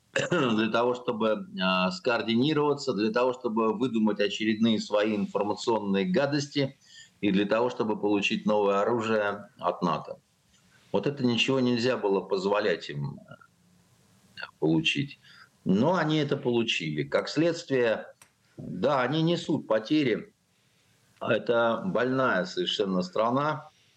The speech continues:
Они не жалеют людей и так далее. Людей у них, э, миллионы.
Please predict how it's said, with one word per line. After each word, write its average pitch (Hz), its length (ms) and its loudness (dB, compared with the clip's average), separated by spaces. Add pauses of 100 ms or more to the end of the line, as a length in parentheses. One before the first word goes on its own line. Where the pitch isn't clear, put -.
(560)
Они 101 640 2
не 95 240 2
жалеют 101 540 0
людей 104 600 0 (380)
и 98 60 0
так 98 260 0
далее. 131 400 2 (140)
Людей 101 720 -2
у 92 100 0
них, 92 380 -2
э, 80 280 2
миллионы. 98 640 0